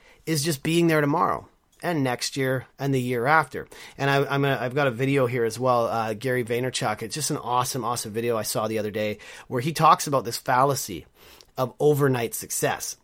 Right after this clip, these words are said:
And he says that there's no such thing as an overnight success. And, and I a hundred percent back him on this. You know, he says that when he, when he reached in his thirties, everybody said, "Oh, you just hit it big. You're really lucky." He said, "So all of those, you know, fifteen years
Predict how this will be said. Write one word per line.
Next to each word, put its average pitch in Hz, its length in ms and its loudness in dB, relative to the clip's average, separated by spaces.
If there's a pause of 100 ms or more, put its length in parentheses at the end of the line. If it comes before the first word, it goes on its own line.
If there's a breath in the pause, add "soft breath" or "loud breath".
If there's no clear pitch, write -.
(100)
And 143 100 -4
he 139 40 -4
says 156 280 2
that 151 60 0
there's 127 180 -4
no 196 200 6
such 220 280 -4
thing 175 200 2
as 151 100 0
an 143 60 0
overnight 135 300 0
success. 160 500 0 (460 loud breath)
And, 175 360 2
and 160 100 -2
I 196 120 4
a 220 60 2
hundred 202 260 0
percent 208 360 -2
back 214 300 0
him 220 100 2
on 104 160 0
this. 87 240 -8
You 156 120 -4
know, 151 60 0
he 151 80 0
says 147 340 0
that 127 120 0
when 147 140 2
he, 165 100 0
when 147 240 -4
he 143 60 0
reached 147 280 -2
in 156 80 0
his 131 160 -2
thirties, 160 360 0
everybody 139 180 0
said, 143 160 -2
"Oh, 208 200 6
you 147 180 -8
just 147 160 -6
hit 151 140 -2
it 117 120 -4
big. 160 180 0
You're 135 120 -2
really 135 180 0
lucky." 143 220 -2
He 131 80 -4
said, 131 180 -4
"So - 140 -4
all 175 280 4
of 147 120 0
those, 151 200 2 (280 loud breath)
you 127 80 -6
know, 120 80 -2
fifteen 170 640 0
years 147 720 0